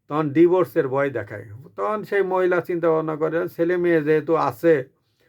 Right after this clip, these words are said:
আর কই যাব, ঠিক আছে, দিয়ে দি, যাক, দোজখের ভিতর পড়লি পড়লাম", ওই দিয়ে দেয়। কিন্তু ওই এইসব ভদ্রলোকদের জন্য, হ্যাঁ, মানে পুরস্কারের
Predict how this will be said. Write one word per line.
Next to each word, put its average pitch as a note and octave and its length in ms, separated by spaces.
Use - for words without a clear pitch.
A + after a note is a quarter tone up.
আর D#3+ 280
কই D#3+ 380
যাব, C#3+ 260
ঠিক G3 180
আছে, E3 260
দিয়ে D#3+ 300
দি, B2 140
যাক, D#3 340
দোজখের C#3 440
ভিতর C3 280
পড়লি C3 360
পড়লাম", B2 400
ওই G3 180
দিয়ে F#3 320
দেয়। D3 220
কিন্তু G#3 460
ওই E3 160
এইসব E3 460
ভদ্রলোকদের E3 680
জন্য, F3+ 240
হ্যাঁ, B2+ 320
মানে C#3+ 260
পুরস্কারের F3+ 640